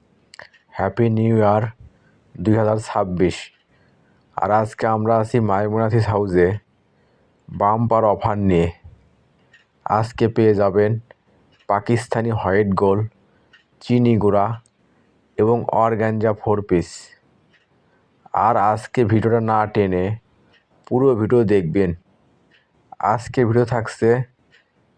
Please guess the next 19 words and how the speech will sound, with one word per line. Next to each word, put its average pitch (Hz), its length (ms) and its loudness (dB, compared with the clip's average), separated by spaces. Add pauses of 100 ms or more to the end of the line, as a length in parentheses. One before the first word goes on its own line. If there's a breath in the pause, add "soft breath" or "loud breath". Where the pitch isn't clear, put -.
লেবুর 113 500 2
দামে 117 280 0
কমলা, 107 480 0 (1040)
একদম 113 600 0
বাম্পার 104 440 2
অফার। 90 360 0 (960 soft breath)
পঁচিশশো, 127 520 0
তিন 131 200 0
হাজার 113 160 0
টাকা 113 200 -2
দামের 113 120 0
ফোর 110 240 -4
পিস 117 240 -2
থাকছে 104 440 -4
আজকের 110 460 -2
ভিডিওতে 104 600 2 (720 soft breath)
মাত্র 117 1120 0 (220)
নয়শো 107 480 0
টাকা। 87 420 -2